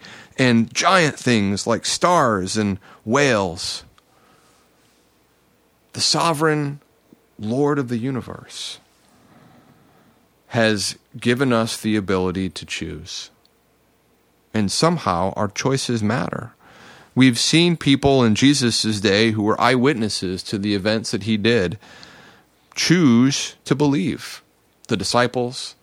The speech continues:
the people that Jesus was with across the Jordan. And we've seen other people who have seen the same Jesus, seen the same activities, seen the same miracles,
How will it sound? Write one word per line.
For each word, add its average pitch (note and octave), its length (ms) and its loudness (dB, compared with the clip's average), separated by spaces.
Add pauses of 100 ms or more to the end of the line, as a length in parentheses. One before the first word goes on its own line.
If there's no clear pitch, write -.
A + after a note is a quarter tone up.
(500)
the G2+ 140 0
people C#3 360 -2
that A2 160 2
Jesus B2 460 0
was G2+ 160 -4
with A#2+ 300 2
across A#2 380 0
the A2 80 -2
Jordan. A2+ 540 0 (680)
And B2 200 6
we've A#2+ 180 4
seen D#3 560 6
other E3 260 6
people A2+ 720 0
who A#2+ 260 4
have G#2 320 0
seen D3 420 2
the A#2 60 2
same C#3 320 2
Jesus, A#2+ 680 0 (500)
seen C3+ 340 2
the A#2+ 80 4
same C3+ 300 4
activities, B2 800 2 (460)
seen C#3+ 260 2
the C3+ 60 2
same C3+ 280 2
miracles, B2+ 680 2